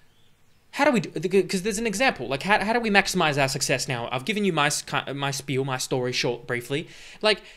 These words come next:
all right, let's give it a real example. Michael Phelps. He has the ideal body for swimming. Long torso, short legs.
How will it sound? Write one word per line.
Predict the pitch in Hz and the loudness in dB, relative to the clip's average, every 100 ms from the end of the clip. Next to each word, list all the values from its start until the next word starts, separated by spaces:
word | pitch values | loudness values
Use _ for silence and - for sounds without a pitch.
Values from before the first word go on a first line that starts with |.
| - - | -20 -2
all | - | 0
right, | 107 - - - _ - - 95 87 87 117 | 0 -2 -14 -20 _ -20 -14 -14 -14 -12 -4
let's | 220 | -2
give | - 214 | 0 0
it | 175 | 2
a | |
real | 151 151 | 2 0
example. | 131 123 107 107 | -2 -4 -6 -6
Michael | 135 202 170 | 2 2 2
Phelps. | - 82 - - - _ _ _ _ _ _ _ _ _ | -2 -4 -6 -10 -10 _ _ _ _ _ _ _ _ _
He | 202 240 | -2 2
has | 226 | 2
the | 175 170 | 2 2
ideal | 156 180 | 2 2
body | 175 175 160 | 2 0 -2
for | |
swimming. | 156 208 220 - - - - - _ - _ - | -4 -4 -6 -8 -14 -20 -20 -20 _ -20 _ -8
Long | 123 143 165 | 0 4 4
torso, | 175 160 156 156 | 2 0 0 0
short | 147 139 | -2 0
legs. | 185 143 - | 0 -2 -4